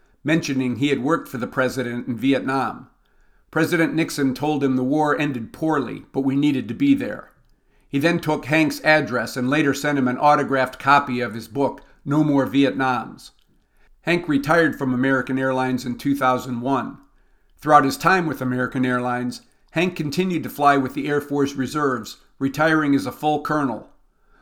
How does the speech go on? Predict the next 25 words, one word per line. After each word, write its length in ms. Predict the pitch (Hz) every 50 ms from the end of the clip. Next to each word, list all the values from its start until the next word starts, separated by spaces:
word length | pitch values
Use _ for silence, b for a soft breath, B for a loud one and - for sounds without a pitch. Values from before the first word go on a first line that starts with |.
| _ -
When 120 | 143 151 156
it 80 | 147
was 140 | 139 139 143
all 240 | 160 165 175 170 170
said 300 | - - 175 170 165 151
and 140 | 156 147 131
done, 420 | 156 165 170 170 170 170 151 - b b b b b b
Hank 280 | - 165 180 180 180 -
had 160 | 151 123 -
flown 400 | - 156 160 160 156 147 139 -
over 320 | 160 143 139 - - 123 113
ten 540 | - - - - 175 175 180 180 180 185
thousand 560 | 180 - - 170 165 160 160 156 143 147 147 147
hours 380 | 151 151 151 151 147 131 147
in 100 | 143 143
the 80 | 139 139
military 680 | 143 147 147 151 143 143 156 151 143 147 151 151 -
and 140 | - 139 135
another 400 | 131 139 139 135 135 139 - -
eight 260 | 175 175 175 175 -
thousand 480 | - - 143 139 135 131 117 131 127 127
in 120 | 127 127
the 60 | 123 120
private 440 | - 143 147 147 143 120 127 -
sector 480 | - - 127 117 - - 127 117 113 B